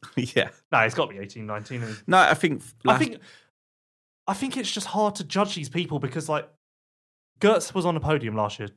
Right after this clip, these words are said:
Speaker 2: twice, I think. And
Speaker 1: But
Speaker 2: behind him in the results was Sterry, Harrop, Vassen, who've never been on a podium. So when I look at him and compared to those riders, I expect him to be a step above. And naturally, like, Yamaha probably expect that from him.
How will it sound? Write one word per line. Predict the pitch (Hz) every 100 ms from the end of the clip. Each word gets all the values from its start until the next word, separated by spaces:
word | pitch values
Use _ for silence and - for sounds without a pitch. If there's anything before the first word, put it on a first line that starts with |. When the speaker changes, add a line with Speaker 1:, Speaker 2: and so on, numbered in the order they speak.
| _
Speaker 2:
twice, | - 131 110
I | 104
think. | - 98 - _ _ _ _ _ _ _ _ _ _ -
And | 127 123 123 - _
Speaker 1:
But | 135
Speaker 2:
behind | 139 170 160
him | 156
in | 151
the | 131
results | 135 147 123
was | 117
Sterry, | - - 135 127 123 120 - _ _
Harrop, | 135 123 123 123 - _ _ -
Vassen, | 123 - 127 117 113 - _
who've | 131 120
never | 131 127
been | 104
on | 95
a | 92
podium. | 110 98 92 95 _ _ _ _ _ _
So | -
when | 147 196
I | 180
look | 180 170
at |
him | 151
and | 147
compared | 147 156 151
to | 131
those | 147 139
riders, | 139 147 117 110
I | 113
expect | 113 - 135 -
him | 123 110
to | 117
be | 117 110 110 _ _ -
a |
step | 117 117 117
above. | 117 107 - _ _ _ _ 135
And | 127
naturally, | 131 - 123 113 123
like, | 120 113 - _
Yamaha | 139 147 117 104
probably | - 101
expect | 101 - -
that | 98 -
from | -
him. | 95